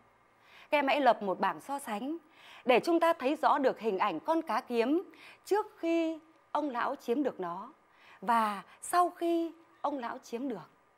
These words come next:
Trước khi bị chinh phục, con cá kiếm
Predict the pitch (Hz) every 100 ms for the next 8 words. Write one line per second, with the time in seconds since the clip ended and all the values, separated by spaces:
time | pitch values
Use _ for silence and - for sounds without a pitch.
0 | _ _ _ _ _ _ _ _ _ _
1 | _ _ _ _ - _ - _ _ _
2 | _ _ _ _ _ - _ - - -
3 | - _ - 427 - 349 339 262 269 -
4 | 320 302 202 156 _ _ _ _ _ _
5 | - - - - - 370 359 254 285 -
6 | 240 285